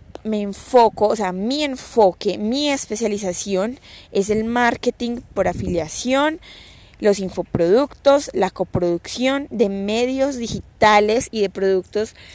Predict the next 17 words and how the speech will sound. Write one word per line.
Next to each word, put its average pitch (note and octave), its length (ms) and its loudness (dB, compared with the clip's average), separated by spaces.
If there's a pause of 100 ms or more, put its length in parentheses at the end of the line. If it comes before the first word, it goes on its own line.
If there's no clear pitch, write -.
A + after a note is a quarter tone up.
(100)
digitales. F#3+ 880 2
Ese C4+ 240 2
es, C#4+ 80 -6
digamos, C4 260 -4
como B3+ 160 -8
que G3+ 120 -8
mi F3+ 100 -6
enfoque, F#3+ 420 -4 (100)
pero C4+ 360 6 (1120)
está G#3 300 2
también B3 320 0
la A#3+ 160 4
otra B3 220 0
cara A#3 360 4 (400)
de C4 140 6
personas D4 680 2
que F3+ 540 0